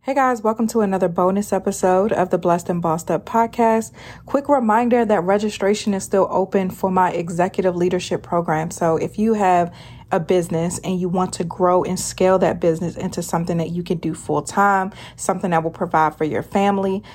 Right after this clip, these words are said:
something that is really honoring God and what the vision is that He gave you for your business.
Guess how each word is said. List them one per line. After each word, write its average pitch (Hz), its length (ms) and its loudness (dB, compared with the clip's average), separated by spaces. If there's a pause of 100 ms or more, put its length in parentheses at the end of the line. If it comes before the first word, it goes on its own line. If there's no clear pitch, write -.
(100)
something 190 580 -2
that 165 260 2
is 175 220 -2
really 175 640 0
honoring 170 560 0
God 165 500 2
and 165 240 -6
what 165 380 2
the 165 100 0
vision 170 480 0
is 151 260 -2
that 160 100 -4
He 175 120 -8
gave 156 320 -2
you 160 80 -6
for - 160 -8
your 156 160 -2
business. 214 640 -2